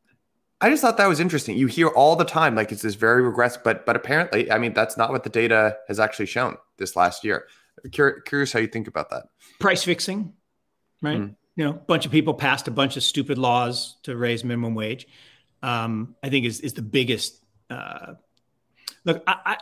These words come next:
Speaker 2: I don't agree with price fixing of any kind.
Speaker 1: Mm-hmm.
Speaker 2: And I know other people disagree with me, but I, I think it's always bad, whether
Speaker 1: Mm.
Speaker 2: it's minimum wage, whether it's interest rates, whether it's rent control. All price fixing is bad.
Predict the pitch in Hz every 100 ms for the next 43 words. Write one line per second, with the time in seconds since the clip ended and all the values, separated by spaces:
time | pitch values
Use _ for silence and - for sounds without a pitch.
0 | - 233 233 180 143 156 143 - 139 -
1 | 127 143 120 113 113 - - _ _ _
2 | _ _ - 104 101 123 131 127 135 127
3 | 127 131 117 120 - 123 117 123 113 -
4 | 127 - 127 127 120 127 127 117 - -
5 | _ _ _ _ 135 127 113 95 95 -
6 | - 127 156 151 143 135 135 135 - _
7 | _ - 127 120 113 107 - 151 151 135
8 | 160 147 139 139 139 - _ _ - 123
9 | 120 120 120 117 - - - - 127 131
10 | 143 127 110 92 - _ _ _ _ _
11 | _ 147 175 170 165 147 151 123 131 104
12 | - -